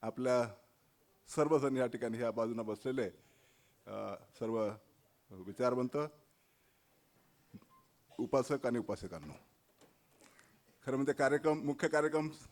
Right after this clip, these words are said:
आपला संपलेला आहे. आपण सर्वजण या ठिकाणी बाळासाहेबांना ऐकण्यासाठी आलेलो होतो.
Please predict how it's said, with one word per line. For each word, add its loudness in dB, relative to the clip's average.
आपला 0
संपलेला 4
आहे. 4
आपण 2
सर्वजण 4
या 6
ठिकाणी 2
बाळासाहेबांना 2
ऐकण्यासाठी 0
आलेलो 2
होतो. 4